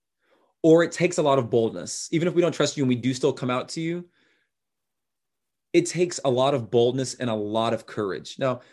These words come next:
that might sound like, kind of like, "Oh yeah, it's not the big deal. You're just sharing something about your life." No, it's a really big deal. People have lost their lives for as much. Just coming out to their,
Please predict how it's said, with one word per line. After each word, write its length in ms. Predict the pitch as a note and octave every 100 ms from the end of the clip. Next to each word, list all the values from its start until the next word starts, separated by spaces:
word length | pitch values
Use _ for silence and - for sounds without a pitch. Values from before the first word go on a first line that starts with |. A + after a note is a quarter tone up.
| _ -
that 120 | F3+
might 180 | F#3 F3+
sound 280 | E3+ D3+ C#3+
like, 160 | C3
kind 200 | C3+ C3+
of 120 | A#2+
like, 220 | A#2+ A#2 B2
"Oh 200 | C#3 C#3
yeah, 220 | A#2+ A#2+
it's 100 | B2
not 80 | C3+
the 80 |
big 220 | A#2+ A#2+ A2+
deal. 160 | A2
You're 100 | A#2
just 180 | B2 C3
sharing 280 | - A2+ A2+
something 200 | - A2+
about 120 | A2
your 100 | A2+
life." 220 | A2 G2+
No, 220 | D3 F3 B2
it's 120 | B2
a 60 |
really 240 | B2+ D3+ C3+
big 240 | B2 A2+
deal. 440 | A2+ G#2+ B1+ G#1 _
People 220 | F3+ F3
have 140 | C#3 A2
lost 320 | A#2 A#2+ -
their 140 | A2+
lives 600 | G2+ G2+ G#2 F2+ E2+ - -
for 160 | G#2 E2+
as 100 | G2
much. 400 | D#2 - - -
Just 220 | C#3+ -
coming 240 | D3+ C#3
out 160 | B2+ B2
to 80 | B2+
their, 240 | A2+ G#2